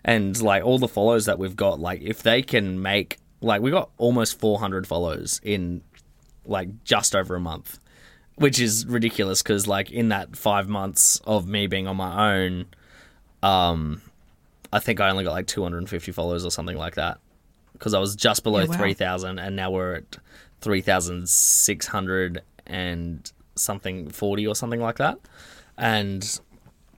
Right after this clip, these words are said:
Speaker 1: which is just, like, that is such insane growth. And it's not just, like, people following, which is great. Like, it's literally people are following and actually coming through. Like,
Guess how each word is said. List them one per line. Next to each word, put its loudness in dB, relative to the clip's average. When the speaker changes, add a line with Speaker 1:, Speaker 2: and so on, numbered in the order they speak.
Speaker 1:
which 2
is -2
just, 2
like, -4
that -4
is -2
such 2
insane 0
growth. -4
And -2
it's -2
not 2
just, 4
like, 2
people -2
following, -2
which -8
is -6
great. -2
Like, 2
it's 2
literally 2
people 0
are 2
following 2
and -6
actually -4
coming -6
through. -2
Like, -6